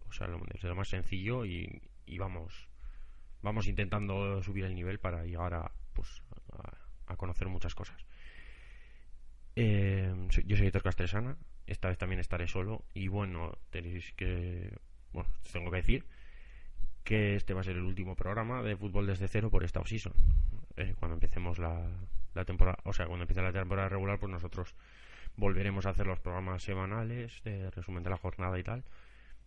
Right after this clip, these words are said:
Y este, eh, proyecto, pues, lo apa-, lo aparcamos, pues, para la próxima off-season. Eh, co-,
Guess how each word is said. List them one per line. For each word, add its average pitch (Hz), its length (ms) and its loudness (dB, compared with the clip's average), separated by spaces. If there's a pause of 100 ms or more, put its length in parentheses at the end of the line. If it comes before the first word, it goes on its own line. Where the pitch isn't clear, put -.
(300)
Y 120 120 4
este, 101 160 0
eh, 92 320 -2
proyecto, 101 380 4
pues, 104 120 -2
lo 98 60 2
apa-, 95 240 10
lo 104 140 -2
aparcamos, 98 500 2
pues, - 180 -2
para 90 240 0
la 92 160 -2
próxima 92 440 -4
off-season. - 320 -12 (920)
Eh, 92 380 -6
co-, - 160 -10